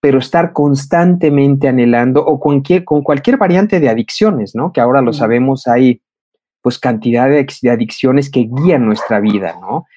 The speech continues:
Speaker 1: A internet, al teléfono, a qué sé yo, tanta cosa, ¿no? Perdón. Entonces, no sé si contesto un poco.
Speaker 2: Sí, y,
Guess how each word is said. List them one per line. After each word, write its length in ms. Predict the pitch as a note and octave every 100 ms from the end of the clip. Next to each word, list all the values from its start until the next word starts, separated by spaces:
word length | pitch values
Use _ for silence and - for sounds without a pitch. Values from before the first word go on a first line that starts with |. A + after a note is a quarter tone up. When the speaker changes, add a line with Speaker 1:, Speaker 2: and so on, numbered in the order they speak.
| -
Speaker 1:
A 60 | A2+
internet, 760 | A2+ A#2+ A2 A2+ A#2+ C3 C3+ A2+
al 160 | G#2+
teléfono, 720 | A2 G#2 A2+ C3+ C3+ A2 G2
a 160 | D#2+ - _ _ - - -
qué 80 | A3
sé 160 | F3 B2+
yo, 160 | G#2+ A2
tanta 340 | B2 A#2+ A2+
cosa, 300 | - - F#2+
¿no? 160 | A2+ F3
Perdón. 320 | A2+ G2+ A2 _ _ _ - - - - - _ _ _ _ _ - - A4 - - - - - - - - - - _ - - _ _ _ _ _ _ _ _ _ _ - - - - - _ _ _ -
Entonces, 560 | C#3 F3 F3 F#3 E3+
no 140 | D#3+ F3
sé 180 | F3
si 360 | E3+ D3 B2+ - _
contesto 500 | - C3+ C#3 C#3+ -
un 40 | G2+ _ _ _ _ -
poco. 260 | C3 - G2
Speaker 2:
Sí, 480 | - G#3+ A#3+ A#3 - - - _
y, 320 | G#3+ G#3+ F#3